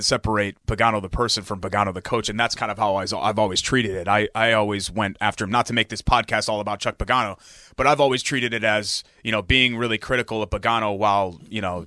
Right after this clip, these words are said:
not criticizing the person. We all liked Chuck, but, um, as a coach, he just really kinda left a lot to be desired.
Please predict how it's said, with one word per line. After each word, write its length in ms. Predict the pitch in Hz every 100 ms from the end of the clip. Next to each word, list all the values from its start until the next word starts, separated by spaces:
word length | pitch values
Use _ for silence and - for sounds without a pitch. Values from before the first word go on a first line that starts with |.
| -
not 320 | 104 101 -
criticizing 580 | - 113 - 107 98 92
the 60 |
person. 300 | 90 113 104
We 80 | 107
all 140 | 113 101
liked 400 | 101 107 - -
Chuck, 340 | - 95 -
but, 180 | - 85 - - - - -
um, 300 | - 80 78
as 180 | 104 90
a 60 |
coach, 340 | - - 90 -
he 60 | 95
just 220 | 92 -
really 200 | 98 92
kinda 200 | 98 90
left 240 | 90 87
a 40 | 98
lot 200 | 87 82
to 60 |
be 100 | 80
desired. 420 | 78 - 76 76